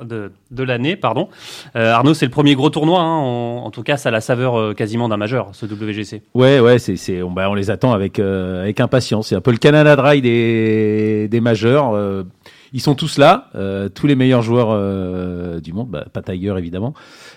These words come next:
Speaker 2: mais, euh, tous les meilleurs joueurs du monde ou presque sont là. Euh, c'est, ouais, on a envie de les voir. De toute façon, euh, c'est, c'est, le sport, c'est ça, c'est les meilleurs qui s'affrontent.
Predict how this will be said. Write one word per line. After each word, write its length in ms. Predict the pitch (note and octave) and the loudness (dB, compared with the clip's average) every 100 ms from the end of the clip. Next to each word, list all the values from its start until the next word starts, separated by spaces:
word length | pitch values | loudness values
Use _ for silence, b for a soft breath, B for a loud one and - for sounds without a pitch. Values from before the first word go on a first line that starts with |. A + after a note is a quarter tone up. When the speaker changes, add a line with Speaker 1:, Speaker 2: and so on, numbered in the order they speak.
| B | B
Speaker 2:
mais, 180 | A2 G#2 | 0 0
euh, 320 | G2 G2 G2+ | 0 0 -4
tous 180 | - D#3+ | -4 0
les 120 | D3 | 2
meilleurs 180 | C3+ B2 | 4 4
joueurs 160 | B2 | 2
du 80 | A#2 | 2
monde 140 | A#2 A2+ | 2 2
ou 60 | |
presque 360 | - A#2 - G2+ | 0 -2 -2 -6
sont 240 | - G2+ | -4 -2
là. 300 | A2 C3+ C#3+ | 2 2 2
Euh, 280 | G2 F#2 E2+ | -2 -6 -6
c'est, 420 | E2 - D#2 D2+ D2+ | -10 -12 -12 -10 -4
ouais, 220 | C#3 A2 | -2 -2
on 80 | D#2+ | -4
a 40 | |
envie 200 | G2 B2 | -4 0
de 80 | A#2 | 2
les 60 | |
voir. 180 | A#2 D3 | 6 4
De 20 | |
toute 140 | - - | 2 -2
façon, 400 | A#2+ - D3+ A#2 | 0 2 2 2
euh, 200 | G#2+ G#2+ | 2 0
c'est, 200 | - G#2+ | -4 -12
c'est, 300 | - A2 G#2 | -8 -6 -2
le 120 | A2 | -2
sport, 300 | A#2 D3+ D3 | 2 2 2
c'est 80 | - | 0
ça, 240 | - C#3+ | -2 -2
c'est 120 | A#2+ A2 | -2 -4
les 80 | |
meilleurs 200 | A2+ A#2+ | -4 -4
qui 100 | - | -6
s'affrontent. 440 | G#2 G2 - D3 | -10 -8 -6 -6